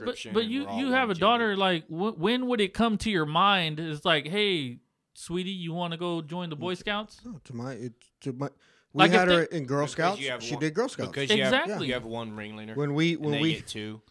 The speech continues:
Speaker 1: and then they get their friends, and then they, that's,
Speaker 3: You know,
Speaker 1: that's how
Speaker 3: yeah.
Speaker 1: it happens with these. It's not the girls. They don't
Speaker 2: Yeah, I
Speaker 1: give a
Speaker 2: know it's not the
Speaker 1: shit.
Speaker 2: girls, but
Speaker 1: It's
Speaker 2: I'm
Speaker 1: the
Speaker 2: t-, that,
Speaker 1: dumbass
Speaker 2: that's,
Speaker 1: parents
Speaker 2: that's the
Speaker 1: that
Speaker 2: thing that I'm talking about is
Speaker 1: Yeah.
Speaker 2: it's the parents. Like,
Speaker 1: People
Speaker 2: I don't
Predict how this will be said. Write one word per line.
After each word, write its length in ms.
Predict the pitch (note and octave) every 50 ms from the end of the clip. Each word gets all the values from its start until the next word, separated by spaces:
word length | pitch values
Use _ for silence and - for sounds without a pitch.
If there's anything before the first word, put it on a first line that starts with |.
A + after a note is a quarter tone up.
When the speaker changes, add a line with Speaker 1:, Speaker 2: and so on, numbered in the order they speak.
| _ _
Speaker 1:
and 120 | - G#2
then 100 | G#2 G2+
they 180 | G#2 G#2 G#2 G#2
get 180 | G#2 G2+ -
their 140 | - G#2+ G#2+
friends, 480 | G#2 - G#2+ G#2 G2+ G2+ G#2 G#2 - _
and 80 | _ G2+
then 80 | G2+ G#2 G#2
they, 40 | G2 -
that's, 240 | G#2+ A#2 A#2+ -
Speaker 3:
You 100 | B2 B2+ A#2+
know, 60 | A#2+
Speaker 1:
that's 220 | A#2+ C#3+ D#3 D3+ -
how 120 | D3 B2+
Speaker 3:
yeah. 80 | D#3+ C3
Speaker 1:
it 20 | A#2
happens 380 | A2+ A2+ A2 - G#2 G2 -
with 100 | G2 F2+
these. 240 | G#2+ G#2 F#2+ F#2 - _ _ _ _ _ _ _ _
It's 200 | D3+ F3+ - G#3
not 180 | A#3 A3 - -
the 80 | A2+
girls. 540 | G2 - - F#2+ G2 G#2 G#2 G#2 A2 - - _
They 80 | E3+ -
don't 60 | -
Speaker 2:
Yeah, 240 | A3 C4 G3+ F#3+ A3
I 60 | A#3+ C4
Speaker 1:
give 20 |
a 20 | D4
Speaker 2:
know 140 | D#4+ D#4+
it's 160 | C#4+ - - A#3
not 140 | G#3 E3
the 60 | - D3
Speaker 1:
shit. 60 | B2+
Speaker 2:
girls, 320 | C#3 F3 G#3 G3 D#3 C3+ C3+
but 200 | C#3+ D#3+ F3+ F3+
Speaker 1:
It's 80 | -
Speaker 2:
I'm 100 | F#3 G3
Speaker 1:
the 160 | F#3 - -
Speaker 2:
t-, 120 | - F3 F#3
that, 0 |
Speaker 1:
dumbass 300 | A3 B3 - - - -
Speaker 2:
that's, 200 | G#3+ B3+ C#4+ -
Speaker 1:
parents 160 | D#3 E3 D3+
Speaker 2:
that's 200 | F#3+ A3+ A#3+ - -
the 40 | A3+
Speaker 1:
that 60 | G3+
Speaker 2:
thing 200 | A#3+ A#3+ A#3 A#3
that 120 | A3 G#3+ A3
I'm 180 | A3 G#3+ G3 -
talking 320 | A3 A#3 B3 G#3+ A3 F#3
about 280 | F3+ E3 D#3 D3 C#3 D3
is 100 | D#3 D3
Speaker 1:
Yeah. 160 | C#3+ C3+ A2+
Speaker 2:
it's 160 | E3 D3+ -
the 100 | - D#3+
parents. 580 | C#3 - - A#3+ B3+ A#3 D3+ B2 - - - E3+
Like, 200 | D#3+ D3+ D3 - - _ _ _ _ _ _ _ _ -
Speaker 1:
People 240 | D3 F3 F#3 E3
Speaker 2:
I 40 | G#3
don't 100 | B3+ A#3+